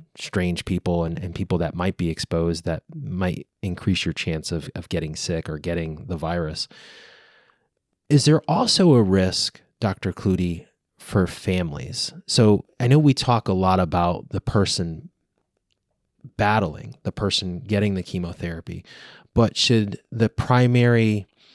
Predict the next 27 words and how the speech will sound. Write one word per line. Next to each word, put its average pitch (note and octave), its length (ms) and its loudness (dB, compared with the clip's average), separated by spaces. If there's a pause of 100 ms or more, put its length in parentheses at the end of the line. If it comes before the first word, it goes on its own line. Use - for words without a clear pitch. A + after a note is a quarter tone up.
(420)
caregiver, G2 680 2
a A2 60 -2
spouse, - 920 2
uh, G2+ 440 -4 (160)
a, A2+ 60 -2
a, G2 140 0 (280)
even A2 240 0
a F#2+ 60 -2
child A2 480 2
possibly, F2+ 560 -2
or F2+ 60 -4
someone E3+ 320 4
who C3 180 6
we A#2+ 220 4
know A2 480 4 (360)
in A#2+ 120 0
the G#2+ 100 2
family G2+ 400 2
is F#2 160 -2
responsible G2+ 540 0
for G2+ 160 0
getting F#2 380 0
this G2 180 0
patient F2+ 560 -2
to A2+ 220 0
and G2 140 0
from F#2+ 460 0